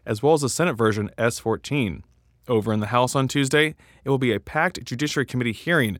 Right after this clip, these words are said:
including on another bill that came out of the House Equitable Justice System and Law Enforcement Reform Committee, the same committee the hate crimes bill came out of.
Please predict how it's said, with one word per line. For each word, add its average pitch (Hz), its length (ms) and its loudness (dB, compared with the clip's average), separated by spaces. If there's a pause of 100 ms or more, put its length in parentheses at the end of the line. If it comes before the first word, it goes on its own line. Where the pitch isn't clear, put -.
including 143 420 0
on 131 120 2
another 147 260 2
bill 110 360 4
that - 180 -4
came 147 180 -2
out 151 80 4
of 131 80 2
the 113 60 2
House 156 420 0
Equitable 151 380 0
Justice 131 480 0
System 117 560 -2
and 113 160 0
Law 135 160 2
Enforcement 131 440 0
Reform 160 320 0
Committee, 101 440 0 (400)
the 98 60 -10
same 151 280 -2
committee 107 240 0
the 101 80 -4
hate 135 160 -2
crimes 110 240 -2
bill 104 120 -4
came 110 220 -4
out 110 180 0
of. - 260 -10